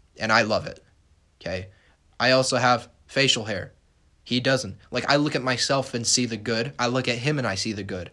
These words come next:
But I don't compare in a bad way. And I say, "Oh, he, I have a nicely trimmed beard and he has, you know,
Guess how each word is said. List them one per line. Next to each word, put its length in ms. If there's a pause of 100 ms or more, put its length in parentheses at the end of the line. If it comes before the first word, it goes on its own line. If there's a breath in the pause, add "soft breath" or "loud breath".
(120)
But 120
I 80
don't 180
compare 640 (360 loud breath)
in 120
a 40
bad 320
way. 300 (220)
And 100
I 40
say, 320 (140)
"Oh, 340 (200 soft breath)
he, 280 (760)
I 140
have 220
a 60
nicely 420
trimmed 320
beard 300
and 100
he 200
has, 360
you 80
know, 180